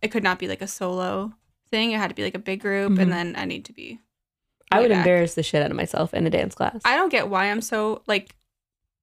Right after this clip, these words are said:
Speaker 1: I don't know when it happened, but I used to be in, like, gymnastics and dance classes and do recitals on stage and, like, all this stuff. I used to, my parents would call me, like, a social butterfly when I was little,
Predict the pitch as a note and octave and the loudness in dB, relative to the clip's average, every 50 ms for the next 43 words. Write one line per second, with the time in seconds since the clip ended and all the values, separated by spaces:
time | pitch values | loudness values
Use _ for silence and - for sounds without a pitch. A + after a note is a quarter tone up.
0 | _ - A3 B3+ D4+ D4 A#3 G#3 G#3 G#3 G#3 G#3+ G#3 G#3 E3+ F3+ - G#3 G#3+ A3 | _ -2 0 2 4 2 2 2 0 0 -2 -2 -2 -2 -2 -2 -2 -4 -4 -4
1 | G#3+ G#3+ G3 - G3 A#3 C4 B3 - - A3 G#3 G#3+ F#3+ F#3+ F#3+ F3+ F#3 F#3 F3+ | -4 -2 -2 0 0 0 -2 -4 -6 -6 -6 -6 -4 -2 -2 -2 -2 -2 -4 -6
2 | F3+ - - F#3 F3+ E3+ F3 F#3 - - F#3 - - F#3 F3+ F#3 F3 F3 - - | -8 -10 -10 -8 -6 -6 -6 -6 -8 -10 -12 -10 -10 -10 -8 -8 -10 -10 -8 -6
3 | F3+ F3+ F#3+ - G#3 G3+ F3 E3+ F3 - G3 - - - F3+ F3+ F3+ F3+ G3 - | -6 -6 -6 -8 -14 -16 -16 -16 -16 -18 -16 -10 -8 -6 -4 -4 -4 -6 -8 -10
4 | F3+ F3+ F#3 - - - F3+ F3 F3 F3 - F3+ - - - - F3+ F#3+ F#3+ F#3+ | -10 -12 -12 -12 -10 -10 -8 -8 -8 -12 -14 -16 -16 -14 -10 -6 -6 -6 -6 -6
5 | - - F3+ - F3+ F#3+ G#3+ G#3+ - - G3 B3 G#3+ F#3 - G3+ F3 F3 - - | -8 -8 -4 -2 -2 -2 -2 -4 -6 -8 -8 -6 -8 -8 -6 -4 -6 -6 -6 -10
6 | - - F3+ F3 F3 - - - G3 - - - - - F#3 G3 F3+ F3+ G3 G#3+ | -10 -8 -8 -6 -8 -10 -10 -12 -12 -12 -10 -12 -12 -12 -12 -10 -8 -8 -8 -6
7 | - - A3 A3 A3 A3 A3 A3 A3 - A3 A3 G#3+ G#3+ A3 | -4 -4 -2 -2 -2 -2 -4 -4 -4 -4 -4 -2 -2 -2 -4